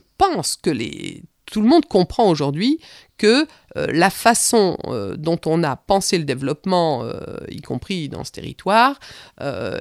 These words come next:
eh bien, doit être, euh, profondément, euh, remise,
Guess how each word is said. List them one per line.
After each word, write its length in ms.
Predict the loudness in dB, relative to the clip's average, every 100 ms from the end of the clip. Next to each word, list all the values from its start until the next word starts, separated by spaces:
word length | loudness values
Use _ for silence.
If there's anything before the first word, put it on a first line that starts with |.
| -8
eh 140 | -6
bien, 220 | 0 2 2
doit 200 | 0 2
être, 320 | 0 0 -4
euh, 160 | -4 -4
profondément, 1000 | -2 0 2 0 2 4 6 6 4 2
euh, 280 | 0 -4 -6
remise, 600 | -4 4 6 6 2 0